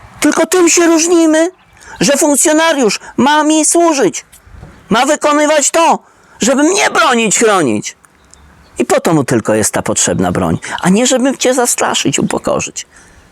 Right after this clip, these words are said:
Jasne? Styl emo ormo. Zresztą ta neobolszewicka, widzicie, władza, która dek-,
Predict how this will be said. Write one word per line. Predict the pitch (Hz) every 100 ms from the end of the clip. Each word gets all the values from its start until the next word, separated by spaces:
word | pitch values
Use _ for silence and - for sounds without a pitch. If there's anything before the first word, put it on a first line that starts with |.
| _ _ -
Jasne? | 196 220 - 330 - _ _ - - - - -
Styl | - - 440 605
emo | 220 180 170 202 -
ormo. | 139 120 92 78 - _ - - - - - - - -
Zresztą | - - 202 - - -
ta | - 659
neobolszewicka, | 622 - - 202 196 185 196 - 190 -
widzicie, | - 175 214 185 170 - - -
władza, | 127 156 175 175 165 170 185 - - - - - - - -
która | - 196 196
dek-, | 147 226 - -